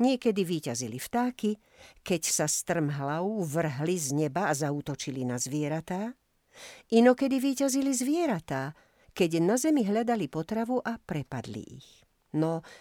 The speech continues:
bol medzi nimi jeden tvor, ktorý bol vždy na strane, ktorá práve víťazila. Nikdy sa mu nič nestalo,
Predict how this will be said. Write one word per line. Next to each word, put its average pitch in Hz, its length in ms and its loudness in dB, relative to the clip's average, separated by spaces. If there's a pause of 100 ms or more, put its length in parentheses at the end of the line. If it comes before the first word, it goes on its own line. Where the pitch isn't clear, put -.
(140)
bol 196 320 2
medzi 202 400 0
nimi 208 320 2
jeden 160 560 -2
tvor, 113 560 -6
ktorý 240 320 0
bol 135 240 0
vždy 147 480 -2
na 135 160 -2
strane, 175 480 0
ktorá 269 400 -4
práve 262 400 0
víťazila. - 720 -4 (720)
Nikdy 185 560 4 (160)
sa - 240 4
mu 220 160 8
nič 285 240 4
nestalo, 110 560 0